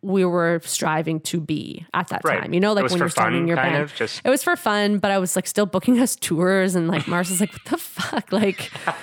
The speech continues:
Speaker 1: I barely know how to play these drums. I'm like,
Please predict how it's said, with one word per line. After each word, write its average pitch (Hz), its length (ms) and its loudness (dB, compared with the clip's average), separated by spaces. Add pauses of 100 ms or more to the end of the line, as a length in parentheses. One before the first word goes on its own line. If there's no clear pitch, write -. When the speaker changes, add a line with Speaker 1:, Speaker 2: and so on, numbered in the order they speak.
(140)
Speaker 1:
I 233 180 0 (280)
barely 254 420 4
know 233 180 4
how 233 80 2
to 226 80 2
play 233 200 2
these 214 160 2
drums. 180 340 0
I'm 190 120 2
like, 190 180 0